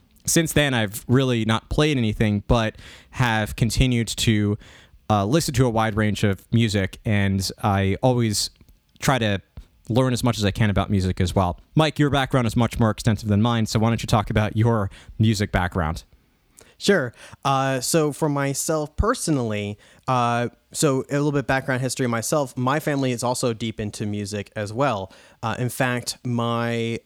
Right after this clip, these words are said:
Speaker 2: uh, mother and father met in elementary band. That's how they met. And, uh, my father, uh, is, uh, <laughs> is basically, is your, is your mother, uh,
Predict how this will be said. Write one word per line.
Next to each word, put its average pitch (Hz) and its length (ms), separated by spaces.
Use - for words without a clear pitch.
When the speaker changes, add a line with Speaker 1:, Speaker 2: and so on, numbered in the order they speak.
Speaker 2:
uh, 104 320
mother 131 400
and 113 160
father 131 520
met 123 520
in 113 560
elementary 117 440
band. 135 420
That's 117 220
how 113 180
they 127 200
met. 104 300
And, 110 360
uh, 104 360
my 127 200
father, 120 600
uh, 110 340
is, 110 560
uh, 107 360
<laughs> - 120
is 160 460
basically, 143 400
is 120 180
your, 135 400
is 123 220
your 139 140
mother, 120 580
uh, 107 280